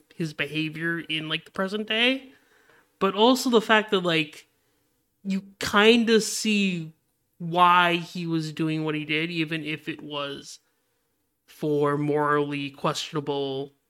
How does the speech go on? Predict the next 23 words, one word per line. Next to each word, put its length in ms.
like, 160
through 220
morally 380
questionable 480
methods. 640
And 480
I, 300
it 200
really, 380
I 60
think 240
the, 160
the 220
relationship 560
between 400
Voiko 440
and 300
Irumyuui 500
too 200
is 120
also 220
just 360
so 260